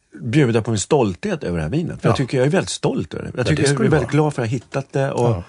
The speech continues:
Speaker 1: och, eh, det har ju blivit att många har viner och sånt. Och det finns det här som vi kallar kändisviner.
Speaker 2: Mm.
Speaker 1: Nu försöker jag att faktiskt övertyga folk att det, det här är inget kändisvin, utan det här är faktiskt ett bra vin.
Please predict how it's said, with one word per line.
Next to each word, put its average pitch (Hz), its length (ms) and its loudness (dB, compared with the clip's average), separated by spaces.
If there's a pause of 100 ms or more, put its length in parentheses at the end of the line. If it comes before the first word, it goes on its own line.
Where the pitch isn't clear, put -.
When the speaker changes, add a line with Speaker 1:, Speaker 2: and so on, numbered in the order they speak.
(460)
Speaker 1:
och, - 640 -4
eh, 110 340 2 (460)
det 120 140 0
har 135 100 6
ju 151 80 6
blivit 139 280 4
att 117 100 2
många 113 280 2
har 107 220 0
viner 123 480 0
och 135 80 -4
sånt. 82 340 -12
Och 107 60 -2
det 101 60 -2
finns 101 220 -2
det - 80 -4
här 95 140 -2
som 101 120 -8
vi 98 40 -6
kallar 98 220 -6
kändisviner. 104 680 -4
Speaker 2:
Mm. 117 340 -4 (720)
Speaker 1:
Nu 127 140 2
försöker 135 340 0
jag 107 100 2
att 110 100 -6 (600)
faktiskt - 540 -2
övertyga 127 480 0
folk 101 220 -2
att 104 100 -6
det, 110 160 -4
det 107 120 -2
här 120 100 2
är - 40 -2 (220)
inget 98 180 -2
kändisvin, - 520 -8
utan 87 240 -6
det 101 80 -4
här 117 140 -4
är 110 240 -2
faktiskt 92 520 -10 (600)
ett 101 100 -2
bra 101 200 2
vin. 113 260 -2